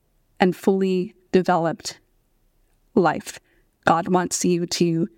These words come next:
thrive, not just live. And I also want to encourage you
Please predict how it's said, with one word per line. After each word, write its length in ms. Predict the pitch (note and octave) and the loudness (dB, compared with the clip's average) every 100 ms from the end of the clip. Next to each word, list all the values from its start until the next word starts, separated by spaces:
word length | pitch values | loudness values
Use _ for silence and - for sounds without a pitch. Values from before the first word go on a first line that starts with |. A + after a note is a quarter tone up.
| _ | _
thrive, 640 | - - F#3+ D3+ F3+ - - _ _ - | -8 0 0 2 -2 -4 -12 _ _ -2
not 260 | F3+ E3 - | 0 0 -2
just 480 | F#3+ E3+ - - - _ | -4 -2 -6 -8 -14 _
live. 400 | G3+ F#3 E3+ - - _ _ _ _ _ _ _ _ _ _ _ _ _ _ _ - | 0 0 0 -6 -12 _ _ _ _ _ _ _ _ _ _ _ _ _ _ _ 0
And 500 | G#3 F#3 F3+ G3 - - _ | 0 2 0 -2 -4 -12 _
I 420 | G3 F#3 F3 F3+ - - | 0 0 0 -2 -4 -2
also 400 | F3 - - F#3 | -2 -2 -2 0
want 260 | F3 F#3+ | 0 -4
to 260 | - F#3+ F3+ | -2 0 0
encourage 640 | - F#3+ - A#3 G#3+ F#3 | -2 -2 0 0 0 -2
you 300 | F#3+ F3 E3+ | -2 -2 -2